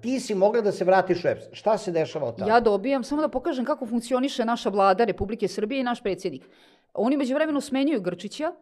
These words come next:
Speaker 2: raspada se sektor unutrašnje kontrole, e, u kom sam ja radila i treba da se raspadne, jer sektor unutrašnje kontrole je služio da vrši, e, bezbednost u eps-u i nadzor poslovanja, a ne da se bavi kriminalnim radnjama, doći ćemo i do tih lica. Postavljaju novog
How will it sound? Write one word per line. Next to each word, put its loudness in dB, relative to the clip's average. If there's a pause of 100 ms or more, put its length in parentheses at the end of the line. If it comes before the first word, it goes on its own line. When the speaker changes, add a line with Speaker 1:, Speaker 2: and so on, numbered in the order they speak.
(200)
Speaker 2:
raspada 2
se -10
sektor -6
unutrašnje -8
kontrole, -2
e, -6 (1120)
u -20
kom -6
sam -4
ja 2
radila -4
i -6
treba 4
da -6
se -10
raspadne, -6
jer 0
sektor -4
unutrašnje -8
kontrole -2
je -2
služio -4
da -2 (300)
vrši, -6
e, -2
bezbednost -2
u -10
eps-u -6
i -4
nadzor -6
poslovanja, -4
a -2
ne -4
da -4
se -12
bavi -4
kriminalnim -6
radnjama, -6
doći -8
ćemo -12
i -12
do -16
tih -18
lica. 0 (460)
Postavljaju 0
novog 0